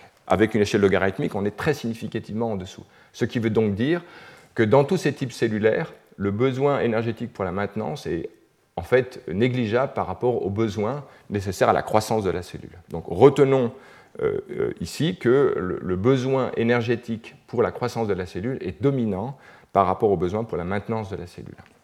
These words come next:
Alors maintenant, sur cette diapositive, on voit exposé finalement le plan des choses que nous allons voir aujourd'hui en termes de régulation du volume de la cellule, en, en voyant tout d'abord les effets à court terme des flux osmotiques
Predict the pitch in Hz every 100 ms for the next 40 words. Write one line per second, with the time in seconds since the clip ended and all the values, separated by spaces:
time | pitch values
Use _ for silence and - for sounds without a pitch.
0 | _ _ _ _ _ _ _ _ _ _
1 | _ _ _ _ 107 113 156 170 160 127
2 | 143 135 127 131 120 120 175 139 123 131
3 | - 117 107 139 156 156 - - 101 101
4 | 123 113 - 120 120 156 - - 95 92
5 | 135 139 104 98 92 92 123 101 90 90
6 | 98 120 92 110 127 117 90 92 101 98
7 | 95 120 127 95 98 117 95 87 - 73
8 | 90 165 - - - - - 98 95 -
9 | 98 98 123 120 107 120 120 117 101 98
10 | - - 98 95 95 117 - 117 98 117
11 | 104 123 113 107 82 95 - 90 - 151
12 | - 123 117 - 117 -